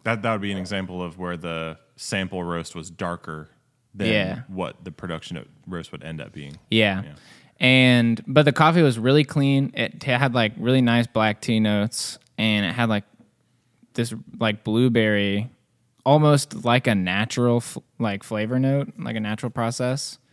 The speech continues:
Speaker 2: at the front end of it. And I was like, "This coffee's awesome."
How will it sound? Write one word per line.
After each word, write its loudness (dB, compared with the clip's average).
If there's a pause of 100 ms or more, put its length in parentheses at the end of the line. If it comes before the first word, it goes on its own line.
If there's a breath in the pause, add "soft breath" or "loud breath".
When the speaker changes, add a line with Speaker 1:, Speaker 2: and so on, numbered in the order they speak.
(480)
Speaker 2:
at -4
the -10
front -4
end 2
of 0
it. 0 (580 soft breath)
And 2
I 0
was 0
like, 0
"This -2
coffee's 0
awesome." 0